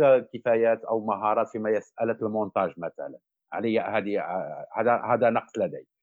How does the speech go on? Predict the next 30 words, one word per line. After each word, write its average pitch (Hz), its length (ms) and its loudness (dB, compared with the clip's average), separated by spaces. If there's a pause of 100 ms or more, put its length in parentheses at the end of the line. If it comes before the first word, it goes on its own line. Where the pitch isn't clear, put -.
(120)
ثم 175 220 4
بعد، 156 220 0 (520)
آه، 120 440 6
وأنا 127 420 2
أتقن، 156 300 0
آه، 147 240 4
مهارات 139 640 2
ولدي 113 380 0
كفايات 131 640 0 (100)
كثيرة 226 460 -2
أخرى. 107 260 0 (400)
المرحلة 220 440 2
الثالثة 214 420 -4
هي 202 120 -2
اكتشاف 190 460 -6
مجالات 160 540 0
الكفايات 131 760 2
أو 117 220 2
المهارات 113 580 0
الخاصة، 110 540 -6 (500)
ولو 196 400 2
كانت 240 340 0
هامشية. 151 640 0 (420)
بمعنى 185 320 2
أنني، 139 400 -2 (400)
صحيح 190 300 0
أنا 131 120 -2
ما 117 60 -6
كنعرفش 180 300 -4
المونتاج، 147 420 -4